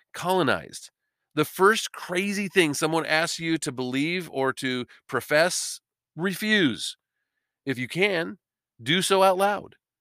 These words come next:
There is a good chance it will inspire others to speak up too. Number three, stick to your principles. If you are a decent person, you know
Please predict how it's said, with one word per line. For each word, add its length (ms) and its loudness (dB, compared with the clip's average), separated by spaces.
There 220 4
is 140 2
a 140 2
good 360 2
chance 420 -2
it 120 -4
will 180 -2
inspire 400 -2
others 260 -2
to 100 -12
speak 300 -6
up 140 -6
too. 200 -12
Number 180 2
three, 360 0
stick 340 -2
to 120 -8
your 180 0
principles. 760 -6
If 180 -2
you 320 -4
are 180 4
a 120 2
decent 340 -6
person, 360 -12
you 200 -2
know 460 2